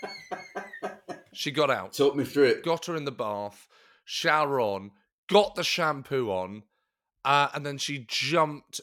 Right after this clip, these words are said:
Speaker 1: out of the bath under my legs. And, uh, yeah, it's the first time I've seen a dog walk on a ceiling before.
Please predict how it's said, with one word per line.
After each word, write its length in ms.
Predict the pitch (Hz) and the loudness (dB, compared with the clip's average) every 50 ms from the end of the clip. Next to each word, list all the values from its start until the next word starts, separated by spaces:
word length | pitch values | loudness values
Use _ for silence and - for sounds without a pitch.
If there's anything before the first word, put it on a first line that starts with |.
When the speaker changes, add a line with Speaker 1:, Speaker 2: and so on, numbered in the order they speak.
| _ - 160 | _ -2 0
Speaker 1:
out 260 | 170 175 175 170 - | 0 0 0 -2 -4
of 120 | 165 143 | -10 -10
the 80 | - 139 | -8 -4
bath 320 | 113 147 139 139 139 - - | 0 4 4 4 4 2 -2
under 220 | 165 170 170 156 165 | -4 -4 -2 -2 -2
my 160 | 151 143 135 | 0 0 0
legs. 640 | 135 135 127 113 110 117 123 - - - - - - _ _ _ _ _ - | 0 0 -2 -4 -6 -8 -12 -16 -16 -16 -14 -16 -18 _ _ _ _ _ -2
And, 400 | 123 147 151 156 156 147 131 147 | 2 4 4 4 2 0 -2 0
uh, 200 | 160 156 160 156 160 | 2 4 4 4 2
yeah, 120 | 170 185 | 2 2
it's 100 | 170 156 - | 2 2 0
the 60 | 156 | -2
first 260 | 143 175 175 160 - | 0 2 2 2 0
time 140 | 170 156 147 | -2 -6 -6
I've 100 | 147 139 | -6 -6
seen 200 | - 156 147 139 | -6 -6 -4 -4
a 40 | 131 | -2
dog 220 | - 151 143 127 | -2 -2 -2 -2
walk 300 | 127 143 156 147 - - | -2 0 0 0 0 -2
on 40 | 135 | -6
a 40 | 127 | -6
ceiling 540 | - - - 165 151 143 135 117 101 92 87 | -4 -6 -6 -4 -4 -4 -6 -6 -8 -8 -8
before. 480 | 80 104 98 - 95 92 90 95 113 | -8 -8 -8 -8 -10 -10 -10 -8 -6